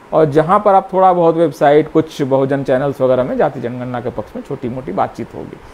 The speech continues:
कितनी असमान लड़ाई है, मतलब, समझिए कि, मतलब, पूरा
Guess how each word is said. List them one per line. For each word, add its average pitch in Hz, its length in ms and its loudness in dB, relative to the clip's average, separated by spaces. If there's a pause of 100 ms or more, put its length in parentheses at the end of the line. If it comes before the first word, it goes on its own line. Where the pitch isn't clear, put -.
(140)
कितनी 226 220 0
असमान 202 500 2
लड़ाई 120 280 0
है, 95 140 -10
मतलब, 131 220 -10
समझिए 143 340 -2
कि, 175 320 4 (360)
मतलब, 160 260 0 (180)
पूरा 170 300 4